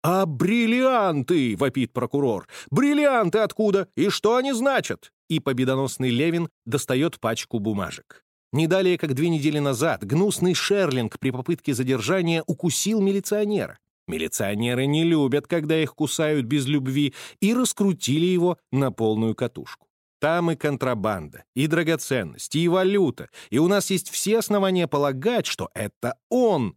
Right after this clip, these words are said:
чуя стягивающуюся петлю, решил использовать любовницу, жену Леюса, для временного хранения своих нетрудовых доходов.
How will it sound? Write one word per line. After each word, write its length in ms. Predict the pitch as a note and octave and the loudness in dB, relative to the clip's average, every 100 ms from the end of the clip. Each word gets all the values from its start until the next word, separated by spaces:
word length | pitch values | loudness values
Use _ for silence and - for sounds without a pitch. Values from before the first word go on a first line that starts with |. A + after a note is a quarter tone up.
| - | -6
чуя 380 | - E3+ C3+ | 0 2 2
стягивающуюся 1080 | A#2+ - D#3+ C3+ A#2+ A#2 A2+ - B2 A#2 - | 0 -2 -2 0 0 0 0 -2 -4 -2 -4
петлю, 380 | A2+ C3 F3 G#3 | -4 -4 0 2
решил 320 | D#3 B2+ D3 | 2 0 -2
использовать 600 | C#3+ - E3 C#3+ C#3 C#3 | -2 -2 -2 0 -2 -2
любовницу, 720 | C#3+ C#3 C#3+ C3+ G2+ F2+ - A#2 | -2 -2 0 0 0 -4 -4 -2
жену 420 | A#2+ F3 F#3+ D3+ | 2 2 4 2
Леюса, 560 | D3 F3+ D#3 B2+ C3 | 2 2 2 0 -2
для 220 | A#2 C3+ C3+ | 0 0 0
временного 640 | A#2+ C#3 D3+ D3+ D3 D3 | 0 0 0 0 0 -2
хранения 640 | - D#3+ F#3 A3 G3+ C3 | -2 0 2 2 2 0
своих 340 | F#2+ A2 F2+ - | -2 -6 -6 -6
нетрудовых 560 | G#2 G#2+ G#2 G#2 G2+ | -6 -4 -2 -2 -2
доходов. 600 | F2+ D3 - E3 C#2+ - | -4 -4 0 -2 -4 -16